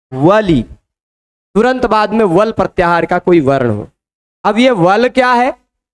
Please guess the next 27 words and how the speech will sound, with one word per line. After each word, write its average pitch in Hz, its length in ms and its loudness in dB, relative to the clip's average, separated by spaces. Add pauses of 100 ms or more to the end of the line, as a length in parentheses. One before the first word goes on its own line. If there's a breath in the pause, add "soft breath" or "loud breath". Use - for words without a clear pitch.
(560)
तो 190 60 0
य 208 300 2
को 233 160 -2
छोड़कर 202 400 0
सारे 175 320 -2
व्यंजन 160 380 0
वल 131 260 0
हैं, 107 160 -12 (920)
है 151 100 -2
ना? 233 180 -4 (460)
हयवरट 214 540 0
के 220 220 2 (540)
य 220 220 0
को 226 160 0
छोड़ 220 300 2
दीजिए, 156 500 0 (560)
व 220 220 4
से 226 160 0
शुरू 214 300 4
कीजिए 190 320 2
और 190 160 2
हल 165 240 0
तक - 140 -2
चले 131 240 0
जाइए, 135 240 2
सारे 202 380 0
व्यंजन 160 420 0